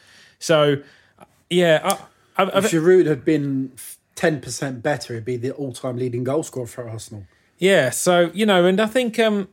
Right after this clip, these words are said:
Speaker 1: you know, I think only Kevin De Bruyne has more assists in the Premier League since they've both been in the Premier League than Ozil. So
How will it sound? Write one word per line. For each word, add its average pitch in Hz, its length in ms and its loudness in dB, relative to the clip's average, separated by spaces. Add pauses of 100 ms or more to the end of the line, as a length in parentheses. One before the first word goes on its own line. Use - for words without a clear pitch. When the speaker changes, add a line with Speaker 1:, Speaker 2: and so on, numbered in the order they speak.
Speaker 1:
you 208 80 0
know, 190 220 2
I 208 120 2
think 226 160 -4
only 214 200 0
Kevin 208 320 0
De 196 60 4
Bruyne 180 340 0
has 170 200 0
more 170 220 2
assists 180 420 -2
in 175 80 2
the 170 80 0
Premier 165 340 0
League 160 320 0
since - 480 -4
they've 143 240 -2
both 147 280 0
been 143 180 -2
in 143 160 0
the 143 80 -2
Premier 147 320 -2
League 143 300 -2
than 147 180 0
Ozil. 147 500 0
So 190 220 0